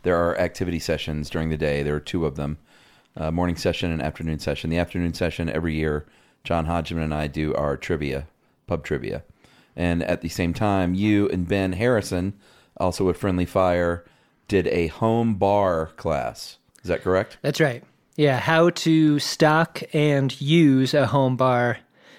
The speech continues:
Speaker 2: for social situations.
Speaker 1: Nice, and it went well?
Speaker 2: It really did.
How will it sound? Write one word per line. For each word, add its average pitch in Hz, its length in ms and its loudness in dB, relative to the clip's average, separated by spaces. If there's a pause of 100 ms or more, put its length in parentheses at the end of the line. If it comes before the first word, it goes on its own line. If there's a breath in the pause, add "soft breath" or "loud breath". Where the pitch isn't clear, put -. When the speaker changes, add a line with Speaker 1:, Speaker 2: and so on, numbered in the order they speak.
(140)
Speaker 2:
for 120 400 0
social 135 460 2
situations. 113 760 -4
Speaker 1:
Nice, 151 320 -4
and 90 80 0
it 92 40 0
went 107 160 -2
well? 139 240 0 (460 soft breath)
Speaker 2:
It 143 60 -6
really 208 220 2
did. 254 300 2